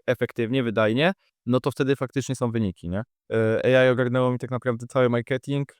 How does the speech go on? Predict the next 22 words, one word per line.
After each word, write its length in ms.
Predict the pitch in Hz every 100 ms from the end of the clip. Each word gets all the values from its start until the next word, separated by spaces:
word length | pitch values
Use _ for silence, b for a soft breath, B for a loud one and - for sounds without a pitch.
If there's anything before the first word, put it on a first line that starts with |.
| -
e, 200 | 110 104
dlatego 300 | 110 - 127
dość 180 | 127 135
szybko 220 | 143 -
mogłem 220 | 135 131
ruszyć 280 | 131 131 131
z 40 | 120
reklamą, 480 | 120 139 139 147 151 _ _ _ -
no 100 | 127
i 60 |
tych 140 | 123 123
pierwszych 320 | 127 123 127
klientów 340 | 127 120 120
po 80 | 113
prostu 240 | 117 - 110
zdobyć 280 | 110 98
za 80 | 95
pomocą 360 | - 92 90 95
tego 180 | - 92
A 220 | 87 85
I, 60 |
nie? 120 | 104